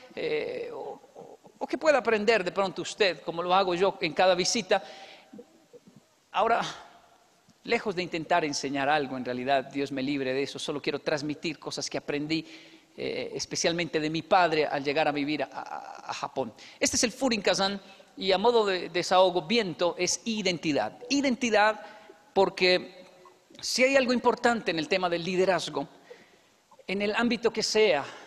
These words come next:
claro que sí, es entender, esto suena cliché, pero es muy importante. ¿Quién soy?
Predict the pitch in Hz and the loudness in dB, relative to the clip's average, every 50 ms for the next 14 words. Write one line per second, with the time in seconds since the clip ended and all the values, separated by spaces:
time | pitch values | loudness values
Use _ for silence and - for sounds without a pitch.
0 | - - - _ _ _ - - 165 170 175 170 - 160 - - 180 185 156 - | -20 -20 -20 _ _ _ -8 -2 0 0 0 0 -2 -4 -6 -4 -4 -6 -8 -10
1 | - - - _ - - _ _ _ _ _ _ _ _ _ _ _ _ _ _ | -14 -20 -20 _ -20 -20 _ _ _ _ _ _ _ _ _ _ _ _ _ _
2 | - _ _ _ _ _ 349 330 277 - 190 - _ _ _ - _ _ _ _ | -20 _ _ _ _ _ -20 -20 -20 -20 -20 -20 _ _ _ -20 _ _ _ _
3 | _ _ _ _ _ - _ _ _ _ _ _ - 226 214 - 254 - 247 240 | _ _ _ _ _ -20 _ _ _ _ _ _ -2 0 0 0 2 2 0 2
4 | 240 247 254 240 240 - - - - - - _ - - - - - - 214 - | 4 4 4 4 2 -8 -14 -20 -20 -20 -20 _ -20 -20 -20 -20 -12 -10 -8 -8
5 | - 220 - - 233 226 202 - - 202 185 - - 226 208 - 190 190 196 196 | -8 -8 -6 -4 -2 -2 -2 -4 -4 -8 -4 2 2 2 2 2 -2 -2 -2 -2
6 | 180 196 202 190 170 147 156 143 120 - 117 110 - - - - - _ _ - | -2 -2 -6 -6 -4 -4 -4 -4 -4 -6 -12 -12 -12 -16 -20 -20 -20 _ _ -6
7 | - 277 269 233 165 - 214 143 131 120 | -2 -2 -2 0 0 0 0 -2 -2 -4